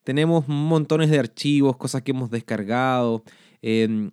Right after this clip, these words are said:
muchas versiones de un mismo documento, eh, y, y de pronto ya todo ese desorden nos genera cierta incomodidad,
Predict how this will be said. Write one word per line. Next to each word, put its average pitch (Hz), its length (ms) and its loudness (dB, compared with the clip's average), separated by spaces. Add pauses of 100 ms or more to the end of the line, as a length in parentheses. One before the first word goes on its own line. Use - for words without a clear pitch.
muchas 127 540 -2
versiones 139 540 0
de 131 80 4
un 123 60 0
mismo 131 240 0
documento, 151 840 0 (340)
eh, 120 240 -4 (380)
y, 151 380 -6
y 143 160 -4
de 143 100 4
pronto 175 320 2
ya 165 340 0 (220)
todo 180 200 0
ese 160 220 0
desorden 170 580 0
nos 143 120 -2
genera 151 240 0
cierta 151 400 -2
incomodidad, 127 880 0